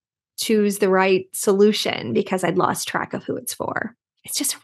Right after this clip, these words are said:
really good, simple tool that I hope that you will use. And I wanted to share it with you today. So there you go. Again, I would love for you to go and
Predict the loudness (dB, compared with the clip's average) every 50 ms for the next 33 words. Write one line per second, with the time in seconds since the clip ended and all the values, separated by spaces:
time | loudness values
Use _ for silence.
0 | _ -6 -4 -2 0 0 0 -2 -4 -2 _ 4 4 6 6 6 4 2 0 -4
1 | -10 -14 -16 -18 -20 _ _ _ _ _ _ _ _ _ _ _ _ -2 2 4
2 | 4 6 6 4 4 2 0 -2 -4 -6 -12 -14 _ _ -2 2 6 8 8 8
3 | 6 4 0 -8 _ _ _ _ -2 0 0 0 0 2 2 2 2 0 -4 0
4 | 0 2 4 4 6 6 4 4 2 -2 -6 -10 -10 -12 -18 _ _ _ _ _
5 | _ _ _ _ _ _ 0 0 2 2 2 2 2 0 0 2 4 4 4 4
6 | 2 0 0 -2 -4 -2 -2 -2 0 0 -2 -2 -2 -6 -8 _ _ _ _ _
7 | _ _ _ _ _ _ _ _ _ _ _ -4 -2 0 0 0 -4 -8 -14 _
8 | _ _ _ _ _ _ _ _ _ 2 4 4 4 4 4 4 4 4 2 -2
9 | _ -18 -20 -18 -18 -18 -18 -18 -20 -20 -6 -4 0 2 2 4 4 2 0 0
10 | 0 2 2 2 4 4 4 4 2 2 -2 0 2 4 4 4 4 2 0 -2
11 | -2 0 2 2 2 0 0 0 0 0 0 0 -2